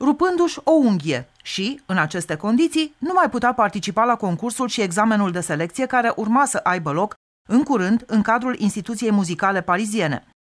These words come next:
Prin urmare, diplomatul român solicita o derogare, astfel încât George Enescu să își poată susține examenul menționat după perioada de repaus de cincisprezece-douăzeci de zile,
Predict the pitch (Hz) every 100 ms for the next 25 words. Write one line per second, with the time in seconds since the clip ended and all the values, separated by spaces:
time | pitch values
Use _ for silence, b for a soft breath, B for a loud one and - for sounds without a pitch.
0 | _ _ - 226 302 262 214 254 233 214
1 | 185 190 190 175 165 170 277 302 285 254
2 | 254 285 - 262 262 269 226 185 151 220
3 | 220 214 202 185 202 180 160 247 226 170
4 | 131 147 - 254 - _ _ - 277 -
5 | 254 - - 320 302 175 160 - 240 247
6 | - 196 180 220 208 180 170 156 165 156
7 | 220 214 202 214 202 185 208 214 180 170
8 | 156 214 214 180 - - 208 175 165 160
9 | 160 175 160 160 156 165 180 233 269 202